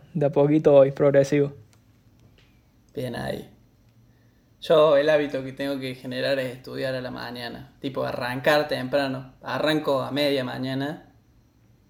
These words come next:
Speaker 2: Arranco tipo nueve a estudiar y me levanto a las siete. O sea, podría arrancar más temprano para po-, poder terminar de estudiar antes de las seis de la tarde.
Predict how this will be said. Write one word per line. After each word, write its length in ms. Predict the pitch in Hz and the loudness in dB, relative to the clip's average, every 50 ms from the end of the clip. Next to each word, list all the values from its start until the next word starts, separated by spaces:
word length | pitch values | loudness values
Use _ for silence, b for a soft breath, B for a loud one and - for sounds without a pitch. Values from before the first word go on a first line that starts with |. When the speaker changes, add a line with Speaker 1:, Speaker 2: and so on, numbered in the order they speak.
| _ _ | _ _
Speaker 2:
Arranco 380 | - - 117 117 117 120 - 123 | -12 -12 -10 -8 -10 -10 -10 -10
tipo 220 | - 127 127 127 | -10 -8 -8 -4
nueve 800 | 127 127 131 135 135 139 135 135 135 135 131 131 139 - - _ _ - | -2 0 2 2 2 2 2 2 0 0 -2 -4 -6 -8 -12 _ _ -18
a 40 | |
estudiar 500 | 151 131 - 135 131 131 131 135 143 143 | -18 -16 -14 -10 -8 -2 0 0 0 0
y 540 | 143 135 131 127 127 123 131 131 - - _ _ _ _ - - | 0 -4 -6 -6 -8 -10 -12 -14 -16 -20 _ _ _ _ -20 -20
me 140 | - 139 120 | -14 -10 -6
levanto 260 | 127 131 139 139 135 | -4 -2 -2 0 -2
a 40 | 131 | -2
las 100 | 123 113 | -4 -4
siete. 340 | - 147 143 139 131 135 135 | -2 0 2 0 0 0 -4
O 60 | 120 | -8
sea, 400 | 120 139 127 123 120 117 - - | -4 -4 -4 -2 -4 -6 -8 -8
podría 800 | - 127 123 135 139 143 139 135 131 123 127 127 135 160 - _ _ _ _ _ _ _ 180 | -8 -4 -2 0 0 2 2 2 0 0 -4 -6 -8 -10 -16 _ _ _ _ _ _ _ -12
arrancar 460 | 160 131 123 120 120 123 139 131 135 | -10 -8 -8 -8 -6 -4 -4 -2 0
más 260 | 139 147 151 151 - | 0 0 0 -2 -2
temprano 600 | 143 139 135 131 131 139 143 147 151 156 160 151 | -4 -4 -4 -2 -2 0 0 0 0 0 -2 -2
para 220 | - 139 127 120 | -2 -4 -4 -4
po-, 240 | - 127 123 123 - - - - - | -6 -6 -6 -6 -8 -14 -20 -16 -8
poder 300 | - 127 135 139 - - | -4 -2 0 0 0 -2
terminar 640 | 143 131 131 131 131 135 139 135 135 135 160 - - _ _ _ _ _ _ _ _ _ _ | -6 -6 -6 -8 -8 -8 -6 -6 -6 -8 -8 -12 -20 _ _ _ _ _ _ _ _ _ _
de 100 | - 127 | -8 -8
estudiar 640 | 127 127 - - 139 127 127 131 135 151 170 - - - | -8 -8 -8 -12 -10 -6 -2 -2 0 0 -2 -4 -6 -8
antes 440 | 151 135 135 135 131 139 135 135 131 | -6 -4 -4 -4 -4 -6 -6 -6 -6
de 100 | 123 127 | -6 -8
las 140 | 127 127 - | -10 -10 -6
seis 500 | - 143 131 127 127 127 - - - _ _ _ _ _ _ - | -4 -2 -2 -2 -4 -6 -10 -16 -20 _ _ _ _ _ _ -18
de 100 | 180 143 | -14 -12
la 140 | 123 117 | -12 -12
tarde. 400 | - 127 120 117 117 110 117 123 | -12 -12 -10 -10 -8 -10 -10 -12